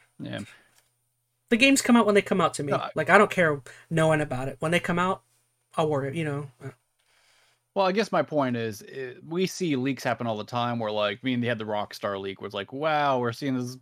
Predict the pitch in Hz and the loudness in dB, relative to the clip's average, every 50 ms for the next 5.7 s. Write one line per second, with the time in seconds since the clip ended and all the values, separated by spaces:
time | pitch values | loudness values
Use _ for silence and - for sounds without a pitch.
0 | _ _ - - - 160 147 135 _ - - 151 139 139 131 - 135 131 127 123 | _ _ -18 -6 -2 -2 -2 -2 _ -6 -2 -2 0 0 0 0 2 4 4 2
1 | 123 113 117 131 135 123 - 143 131 127 127 - - - 147 131 123 123 - - | 2 0 -2 -4 -4 -4 -2 0 0 0 0 -2 -4 -2 -2 -2 -2 -4 -6 -6
2 | 120 117 113 113 107 - - 135 131 127 123 123 117 113 127 127 127 120 117 117 | -4 -4 -4 -6 -6 -4 -2 -2 0 0 -2 -4 -2 -2 0 0 2 2 0 0
3 | 113 107 104 98 98 95 95 - - - _ - 143 147 139 - 214 196 175 156 | 0 -2 -2 -2 -4 -6 -8 -10 -20 -10 _ -2 -2 -2 -2 0 0 2 2 2
4 | 143 127 120 110 104 104 - 107 107 117 123 139 131 - - 160 143 147 147 147 | 2 2 0 -6 -6 -8 -6 -6 -4 -2 -2 -4 -4 -2 0 0 0 2 0 -4
5 | 139 - - - 151 147 - - 170 151 147 147 139 139 | -6 -8 -2 0 0 0 0 -2 -4 -4 -4 -4 -6 -10